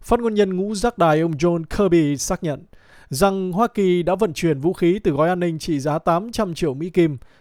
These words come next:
vào khu vực chiến sự với tốc độ chưa từng có.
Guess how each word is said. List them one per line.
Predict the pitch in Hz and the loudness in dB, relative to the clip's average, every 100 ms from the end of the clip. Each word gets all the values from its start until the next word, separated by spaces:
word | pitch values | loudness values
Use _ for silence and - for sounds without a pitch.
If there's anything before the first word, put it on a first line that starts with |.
| - | -8
vào | 139 180 175 | 0 2 2
khu | 240 | 0
vực | 190 - | -2 0
chiến | 175 | -4
sự | 190 196 147 | 0 0 0
với | 127 185 | -2 -2
tốc | 226 | 0
độ | 196 147 110 | 0 -2 -2
chưa | - 226 180 | 2 2 2
từng | 156 127 | -2 -2
có. | 131 143 | -2 -2